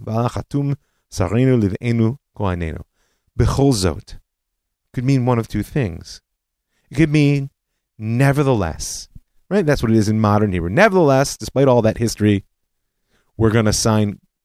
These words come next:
Brit Amana, a faithful covenant. Or it could mean, by the way, Bechol zot, in light of all this, we make a faithful covenant to one another. Now, I think that both readings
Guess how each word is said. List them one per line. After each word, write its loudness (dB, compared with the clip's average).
Brit -2
Amana, -4
a 0
faithful 0
covenant. -2
Or 6
it -2
could -2
mean, 2
by 2
the 0
way, -2
Bechol 4
zot, 2
in -2
light -4
of -8
all -2
this, -8
we 0
make -2
a -12
faithful -6
covenant -6
to -8
one -2
another. -8
Now, 0
I -4
think -2
that -8
both 2
readings -2